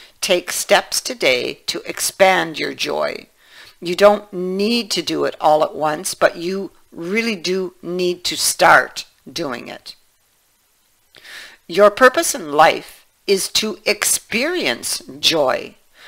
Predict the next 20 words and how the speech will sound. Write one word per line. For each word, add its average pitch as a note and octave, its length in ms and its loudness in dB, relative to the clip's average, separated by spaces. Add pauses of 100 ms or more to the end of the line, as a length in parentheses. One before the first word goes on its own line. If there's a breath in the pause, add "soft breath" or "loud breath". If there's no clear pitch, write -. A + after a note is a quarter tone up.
(200 soft breath)
Allow A3+ 800 6
joy F3+ 440 4
and E3 200 -6
ecstasy D#3 680 -4
to - 120 -6
f-, - 380 -18 (160)
to, F3+ 360 2
to F3+ 180 -2
flow G#3+ 760 2 (500 soft breath)
through A#3+ 440 -4
you C4 600 -6 (1700)
wildly D#3+ 800 4
and G#3 180 -4
freely. - 600 -10 (880)
Share A3+ 960 2 (160)
your D#3+ 360 0
love. C#3+ 560 0 (1160 loud breath)
Happiness C#4 500 0
spreads - 600 2
to - 140 -4